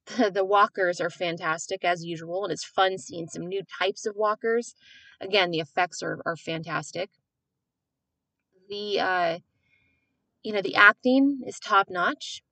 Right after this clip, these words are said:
They did a great job with casting, and I'm, I would love to find out, um, sooner rather than later,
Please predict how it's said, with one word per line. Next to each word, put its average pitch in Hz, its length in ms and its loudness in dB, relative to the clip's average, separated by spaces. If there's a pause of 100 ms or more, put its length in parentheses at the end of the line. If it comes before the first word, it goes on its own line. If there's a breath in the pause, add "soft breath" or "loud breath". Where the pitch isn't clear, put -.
(800)
They 208 100 2
did 196 140 0
a 170 60 -6
great 175 360 -2
job 175 280 0
with 180 140 -6
casting, 170 640 -6
and 170 240 -6
I'm, 196 260 0 (1400 loud breath)
I 233 160 6
would 277 180 0
love 233 380 8 (680)
to 247 120 2
find 214 400 0
out, 202 360 4 (280)
um, 180 460 -2 (100)
sooner 220 580 0
rather 202 380 6
than 190 180 -4
later, 175 380 -2